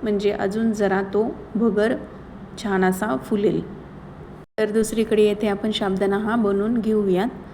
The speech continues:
तर त्याकरिता मी येथे कढईमध्ये दोन टेबलस्पून तेल हे टाकून घेते. तेल हे normally आपल्याला गरम करून घ्यायचं आहे. मीडियम हे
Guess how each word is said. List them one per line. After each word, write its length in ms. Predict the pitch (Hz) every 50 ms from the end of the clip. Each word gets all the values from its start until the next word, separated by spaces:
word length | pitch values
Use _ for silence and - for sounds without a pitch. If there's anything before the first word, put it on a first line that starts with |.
| - - - - -
तर 100 | - 196 - -
त्याकरिता 520 | 208 214 226 220 226 208 202 190 190 196
मी 180 | 196 208 214 220 220 220
येथे 240 | 214 196 196 - 196
कढईमध्ये 680 | 196 - 214 202 208 220 220 214 208 185 180 208 202 190
दोन 240 | 190 214 220 220
टेबलस्पून 640 | 220 214 190 180 180 190 - - - - 196 196 196 - - - - -
तेल 160 | 202 190 196
हे 120 | 208 190 202 185
टाकून 300 | 196 180 180 190 202 214
घेते. 340 | 208 226 226 214 - 180 208 277 - - - - - - - - - - - - - - - - - _ _ _ _ _ _ _ _
तेल 400 | - - - - 220 220 220 226
हे 160 | 226 220 196 226
normally 540 | 233 226 220 208 202 196 208 220 233 233 247
आपल्याला 400 | 233 208 - - 185 180 185 190
गरम 320 | 185 185 190 196 202 202 202
करून 320 | - 202 196 196 196 196
घ्यायचं 320 | 190 202 196 190 190 - 214
आहे. 320 | 220 220 220 185 196 185 247 294 - - - - - - - - - - - - _ - - - - - - - - -
मीडियम 400 | 226 220 226 220 220 233 240 240
हे 140 | 240 208 202